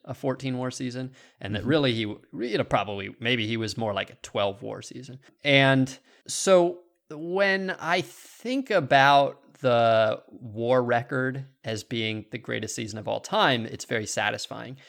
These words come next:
Speaker 1: When I think of the war record as being perhaps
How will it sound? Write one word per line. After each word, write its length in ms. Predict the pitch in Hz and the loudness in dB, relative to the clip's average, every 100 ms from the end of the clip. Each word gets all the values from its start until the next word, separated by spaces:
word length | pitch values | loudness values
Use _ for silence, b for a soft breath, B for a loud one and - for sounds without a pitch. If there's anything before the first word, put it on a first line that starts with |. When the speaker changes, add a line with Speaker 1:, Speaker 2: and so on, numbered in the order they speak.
| b b - | b b -2
Speaker 1:
When 160 | 135 | 2
I 80 | 139 | 2
think 200 | 156 160 | 0 -2
of 240 | 147 113 | -2 -2
the 120 | 123 117 | -4 -4
war 440 | 113 113 123 120 | -6 -2 0 2
record 520 | 117 113 - 113 113 110 | 0 -2 -2 -6 -6 -6
as 200 | 107 104 | -8 -6
being 420 | 110 107 101 101 b b b - | -6 -4 -6 -10 b b b -6
perhaps 880 | 127 107 113 110 - - - - | -4 -2 0 0 0 -6 -8 -8